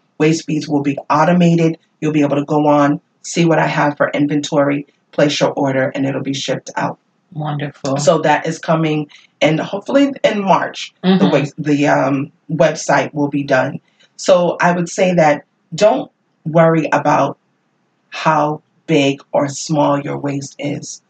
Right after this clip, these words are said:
Speaker 1: Think about doing something for yourself where you can
Speaker 2: Mm-hmm.
Speaker 1: appreciate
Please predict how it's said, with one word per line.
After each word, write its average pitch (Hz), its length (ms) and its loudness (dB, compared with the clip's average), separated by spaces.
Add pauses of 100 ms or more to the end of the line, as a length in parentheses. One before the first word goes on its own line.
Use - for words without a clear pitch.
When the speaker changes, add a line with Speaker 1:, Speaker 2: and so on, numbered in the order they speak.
(340)
Speaker 1:
Think 208 160 2
about 233 280 0
doing 147 220 0
something 143 440 -2
for 139 120 0
yourself 139 600 -4
where 147 140 -4
you 151 140 2
can 147 160 2
Speaker 2:
Mm-hmm. 143 100 0
Speaker 1:
appreciate 139 800 -4